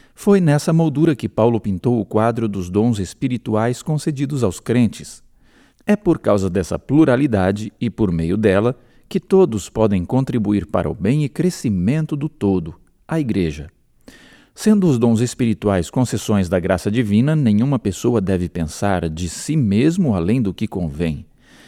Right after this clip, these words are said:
Não temos individualmente todos os dons, mas todos os membros e ministérios da Igreja são indispensáveis. É desejo de Deus que, no valor a nós atribuído por Ele,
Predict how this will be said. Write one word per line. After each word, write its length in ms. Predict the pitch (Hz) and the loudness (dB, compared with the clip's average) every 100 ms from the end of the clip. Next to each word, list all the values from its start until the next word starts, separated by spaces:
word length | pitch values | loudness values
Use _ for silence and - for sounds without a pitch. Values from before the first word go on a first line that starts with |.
| - - | -8 0
Não 200 | 190 156 | 2 2
temos 380 | 139 123 131 | 2 4 4
individualmente 720 | 113 98 95 92 92 101 113 113 | 2 2 0 0 0 0 0 -2
todos 320 | 127 120 120 | -2 -2 -2
os 160 | 131 | -2
dons, 400 | 110 139 156 107 | 2 2 2 0
mas 340 | 90 87 78 - | -2 -4 -4 -8
todos 380 | - 165 139 101 | -2 0 0 -4
os 140 | 85 | -2
membros 420 | 92 113 98 80 | 0 0 0 -4
e 60 | 82 | -2
ministérios 720 | 104 135 - - 156 165 147 | 0 -2 -6 -4 -2 0 0
da 100 | 135 | -2
Igreja 420 | 120 120 131 139 | -2 -2 -2 -2
são 380 | 135 - 113 110 | -4 -2 0 2
indispensáveis. 1120 | 107 92 - 92 87 - 73 69 - - - _ _ _ _ _ _ _ _ | 0 -4 -4 -6 -6 -8 -10 -8 -14 -18 -20 _ _ _ _ _ _ _ _
É 100 | 104 | -4
desejo 400 | 95 101 107 117 | 0 2 4 2
de 120 | 123 135 | 0 -2
Deus 460 | 127 143 147 - | 2 4 2 -2
que, 260 | - 104 82 | -6 -2 -2
no 220 | 73 104 | 0 2
valor 380 | 104 101 127 143 | 2 4 4 2
a 40 | |
nós 380 | 139 139 143 131 | 0 0 0 0
atribuído 600 | 104 139 147 113 131 135 | -4 -2 -2 0 -2 -2
por 240 | - 123 104 | -4 0 2
Ele, 340 | 120 113 | 2 0